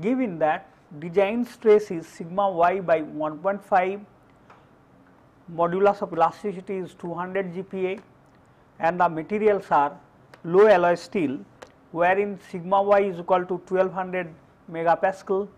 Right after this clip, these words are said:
and G C is equal to twenty-four kilojoule per meter square. Similarly, we have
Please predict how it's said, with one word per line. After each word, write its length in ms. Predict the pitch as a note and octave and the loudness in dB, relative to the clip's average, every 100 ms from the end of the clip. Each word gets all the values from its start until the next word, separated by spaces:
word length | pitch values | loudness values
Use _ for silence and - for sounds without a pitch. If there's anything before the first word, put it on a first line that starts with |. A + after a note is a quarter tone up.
| _ _ | _ _
and 440 | F3 D#3+ E3 D#3+ F3+ _ _ _ C#3 | 0 2 4 2 -4 _ _ _ -10
G 140 | E3 G#3 | -6 -6
C 160 | - | -6
is 140 | F#3+ E3 | -8 -4
equal 260 | F3+ E3+ | 0 0
to 260 | E3 D#3 D#3 | -2 -8 -8
twenty-four 640 | - F#3 F#3+ G#3+ - F3+ E3+ | -8 -8 -6 -10 -6 -8 -6
kilojoule 680 | F3+ F3+ F3+ E3 A#3 F3+ F#3 - | -6 -4 -4 -4 -4 -6 -10 2
per 200 | E3 D#3+ | 4 4
meter 260 | D#3 D3 C#3+ | -2 -10 -12
square. 400 | - D#3+ A2 - _ _ _ _ _ _ _ _ - _ _ | 0 0 0 -6 _ _ _ _ _ _ _ _ -20 _ _
Similarly, 420 | - A3 A3+ A3+ | -4 4 4 4
we 140 | A3 G3 | 0 2
have 240 | G3+ E3 | 2 0